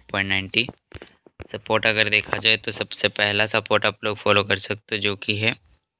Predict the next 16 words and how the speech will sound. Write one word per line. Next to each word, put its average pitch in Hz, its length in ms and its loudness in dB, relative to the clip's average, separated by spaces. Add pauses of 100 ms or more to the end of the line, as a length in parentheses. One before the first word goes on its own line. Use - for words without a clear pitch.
(1000)
नाइंटी 101 480 0
सिक्स - 360 2
पॉइंट 101 360 -4
सेवेंटी 98 640 -2
फ़ाइव। 101 360 2
इसका 101 320 -2
काफ़ी 101 400 -2
स्ट्रॉन्ग 101 420 0
सपोर्ट 98 400 -2
देखने 101 400 -2
को 101 160 -4
मिल 98 200 0
रहा 113 100 4
है। 147 100 -6 (1080)
और 104 220 -2
अगला 104 260 4